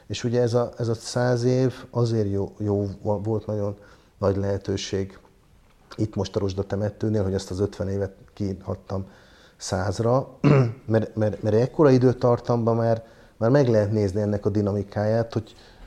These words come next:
hogy ho-, mikor vagyunk áldozatok, mikor vagyunk elkövetők, vagy mikor vagyunk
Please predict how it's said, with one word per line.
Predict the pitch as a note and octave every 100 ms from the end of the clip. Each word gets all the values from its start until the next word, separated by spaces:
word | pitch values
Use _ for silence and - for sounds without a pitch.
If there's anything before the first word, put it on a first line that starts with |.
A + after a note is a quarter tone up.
| -
hogy | A2 - -
ho-, | - - -
mikor | C3+ C#3 A#2+
vagyunk | A2+ A2 G#2+
áldozatok, | A2+ G#2+ G2+ G2+ G2+
mikor | A2 G#2 G2
vagyunk | F#2+ F#2 F#2
elkövetők, | F2 - F#2 F2+ - D#2+ -
vagy | A2+
mikor | C3 C3+ C3+ A#2+ - - -
vagyunk | G#2+ A#2+ A#2+ B2 A#2 -